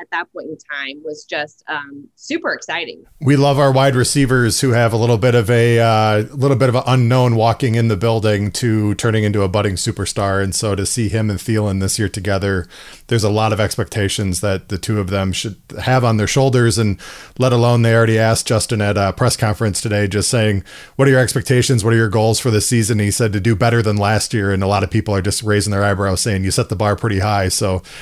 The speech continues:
Speaker 2: if you can build off of that, I think everyone's gonna be ecstatic with those, those two and what they can do for this season.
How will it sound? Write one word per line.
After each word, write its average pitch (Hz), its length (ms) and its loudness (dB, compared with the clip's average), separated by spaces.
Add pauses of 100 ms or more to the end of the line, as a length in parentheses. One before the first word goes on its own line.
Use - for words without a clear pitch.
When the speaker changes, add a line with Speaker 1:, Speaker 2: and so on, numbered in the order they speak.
(220)
Speaker 2:
if 120 120 -4
you 120 100 2
can 127 140 2
build 120 220 2
off 117 200 2
of 117 80 -2
that, 110 320 0
I 107 120 -4
think 104 180 0
everyone's 104 360 2
gonna 107 160 0
be 95 160 0
ecstatic 98 600 -2
with 95 140 -8
those, 95 280 -4
those 104 260 -2
two 107 300 -2
and 95 100 -2
what 98 140 -2
they 95 80 -2
can 95 160 -6
do 92 160 -2
for - 140 -10
this 87 180 -4
season. 87 400 -6